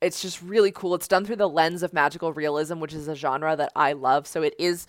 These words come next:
almost, it's, like, just left of normal, um, but there's no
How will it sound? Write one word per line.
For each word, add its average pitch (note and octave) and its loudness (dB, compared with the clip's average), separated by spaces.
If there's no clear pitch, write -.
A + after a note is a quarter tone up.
almost, B3+ 6
it's, - -4
like, A3 -2
just C#4 2
left G3+ 4
of F#3 -8
normal, G3+ -2
um, E3+ 6
but F3 0
there's F#3+ 2
no F#3 2